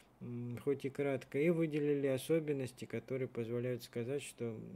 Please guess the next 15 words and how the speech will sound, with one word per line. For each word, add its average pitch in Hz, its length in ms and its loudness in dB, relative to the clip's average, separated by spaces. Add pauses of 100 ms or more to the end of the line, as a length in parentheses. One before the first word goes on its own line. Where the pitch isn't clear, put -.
(180)
мультивекторы, 127 840 -2 (480)
э, 113 240 -8
лучше 127 380 0
подходят 110 680 -6
для 110 120 -6
описания 113 600 -8
поворотов, 147 680 2 (120)
э, 113 300 -6
в, - 420 -18
э, 107 240 -12
в - 140 -20
смысле 131 500 -4
в - 140 -14
том, 131 180 -4
что 123 300 -6